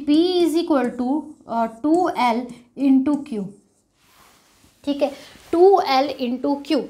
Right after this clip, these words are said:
ये P क्या है आपके पास में? डाइपोल मोमेंट। क्या है? डाइपोल मोमेंट। देखिएगा, जब P vector is equal to पी आई के बराबर रहता है, ये एक रिजल्ट है, ठीक है। क्या रहता है रिजल्ट? ये आपका यूनिट वेक्टर का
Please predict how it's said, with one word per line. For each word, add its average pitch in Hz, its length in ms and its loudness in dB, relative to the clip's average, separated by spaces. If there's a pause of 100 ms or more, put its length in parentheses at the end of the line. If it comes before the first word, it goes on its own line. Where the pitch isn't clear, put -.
(100)
ये 269 220 0
P 311 200 2
क्या 330 160 2
है 330 180 0
आपके 294 280 -2
पास 262 340 -2
में? 392 260 -2 (280)
डाइपोल 269 640 0
मोमेंट। 202 460 -10
क्या 254 200 0
है? 302 220 0 (340)
डाइपोल 262 560 2
मोमेंट। 208 400 -8 (300)
देखिएगा, 277 800 0
जब 285 320 -4
P 311 120 2 (200)
vector 277 420 -2 (140)
is 254 260 -2
equal 233 340 0
to 302 160 0 (380)
पी 349 160 0 (160)
आई 254 260 2
के 262 180 -2
बराबर 196 440 -4
रहता 180 280 -12
है, - 100 -16 (180)
ये 269 180 2
एक 285 140 -2
रिजल्ट 202 500 -4
है, - 100 -16 (760)
ठीक 302 180 -6
है। 392 100 2 (540)
क्या 311 280 2
रहता 311 260 0
है 320 60 2
रिजल्ट? 262 440 0
ये 302 140 -2
आपका 247 340 -2
यूनिट 277 500 4
वेक्टर 202 360 -10
का 196 180 -12